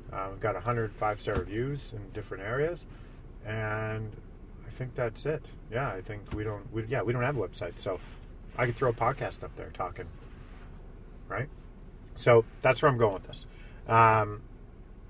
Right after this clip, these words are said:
let me know your thoughts. Anchor dot F M app. Put it on your phone. It's free. Doesn't cost you a dollar.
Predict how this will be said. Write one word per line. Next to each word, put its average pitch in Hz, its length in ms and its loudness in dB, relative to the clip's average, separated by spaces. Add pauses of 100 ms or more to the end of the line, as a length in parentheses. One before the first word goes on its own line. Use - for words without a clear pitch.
(920)
let 120 120 6
me 127 60 2
know 127 120 4
your 127 120 4
thoughts. 117 480 4 (1080)
Anchor 123 440 2 (140)
dot 110 300 2
F 113 320 -4
M 110 440 -2
app. 110 260 0 (140)
Put 120 120 0
it - 20 4
on 113 120 2
your 110 120 -2
phone. 107 420 2 (420)
It's - 120 -10
free. 107 300 0
Doesn't 104 200 -4
cost 104 300 6
you 98 60 -6
a 95 60 -6
dollar. 101 560 6